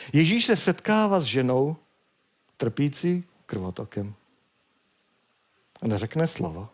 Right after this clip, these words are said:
ale vyjde z něj sila. Vyjde z něj sila. Co to má znamenat? To znamená, Ježíš se stává slabším, žena se stává silnější? Jak tomu máme rozumět?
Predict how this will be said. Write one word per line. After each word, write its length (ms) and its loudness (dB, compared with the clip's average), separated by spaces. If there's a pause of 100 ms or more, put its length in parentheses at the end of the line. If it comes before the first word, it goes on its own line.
(800)
ale 240 2
vyjde 680 -2
z 220 -6
něj 300 -4 (100)
sila. 400 -12 (1600)
Vyjde 320 -2 (100)
z 80 -14
něj 260 -2
sila. 280 -2
Co 160 -8
to 120 -6
má 160 2
znamenat? 440 0 (680)
To 120 2
znamená, 500 4
Ježíš 400 2
se 140 -4
stává 420 0
slabším, 680 -2 (800)
žena 480 2
se 200 -2
stává 540 -2 (120)
silnější? 760 -4 (1200)
Jak 180 0
tomu 220 2
máme 280 4
rozumět? 640 -2